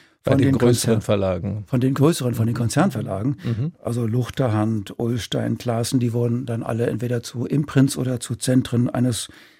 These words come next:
Speaker 2: einer Verlagsgruppe gemacht. Oder sie wurden eben, wenn sie aufgekauft worden waren, geschlossen. Jetzt halten die Großen still. Es gibt jetzt eher die Konzentration bei den kleinen und mittleren unabhängigen Verlagen.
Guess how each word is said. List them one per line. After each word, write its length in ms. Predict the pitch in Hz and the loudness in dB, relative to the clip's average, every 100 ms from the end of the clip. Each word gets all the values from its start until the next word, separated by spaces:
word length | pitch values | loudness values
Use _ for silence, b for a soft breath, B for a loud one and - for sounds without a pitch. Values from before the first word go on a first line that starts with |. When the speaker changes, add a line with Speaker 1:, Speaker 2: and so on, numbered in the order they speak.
| B | B
Speaker 2:
einer 160 | 135 131 | -2 2
Verlagsgruppe 680 | 117 127 - - 147 - 131 | 4 2 0 -2 0 2 2
gemacht. 500 | 117 107 123 - - b b b b - | 0 0 -2 -6 -18 b b b b -2
Oder 260 | 139 165 | 2 2
sie 180 | 151 160 | 2 2
wurden 260 | 143 139 143 | 2 2 2
eben, 440 | - 131 135 127 | 0 0 0 0
wenn 120 | 127 | -4
sie 100 | 113 | -2
aufgekauft 600 | - - 131 113 113 - | -4 -6 -4 -4 -4 -4
worden 340 | 113 110 110 98 | 0 2 2 2
waren, 420 | 104 113 117 110 | 2 4 2 0
geschlossen. 580 | 131 - 104 90 - - B B B B B | -2 0 -2 -2 -4 -8 B B B B B
Jetzt 200 | 151 - | 2 4
halten 260 | 123 - 127 | 4 4 -2
die 80 | |
Großen 340 | - 123 113 107 | -2 -6 -4 -4
still. 380 | - 123 220 247 | 2 2 4 2
Es 120 | - | -2
gibt 140 | 156 | -6
jetzt 140 | - - | -6 -4
eher 100 | 123 | -4
die 100 | 127 | -2
Konzentration 1040 | 113 120 123 107 110 - - 120 123 117 | 0 0 -2 -4 -4 -4 0 2 4 4
bei 180 | 117 113 | 2 0
den 360 | 117 117 110 | -2 -2 -6
kleinen 320 | - 123 120 117 | -8 -6 -2 -2
und 140 | 107 | 0
mittleren 500 | 113 - 135 113 113 - | -4 -2 -2 0 -2 6
unabhängigen 640 | 196 160 104 98 101 107 | 6 6 2 -2 -2 -4
Verlagen. 520 | - 104 101 110 117 | -6 -4 -2 -2 -2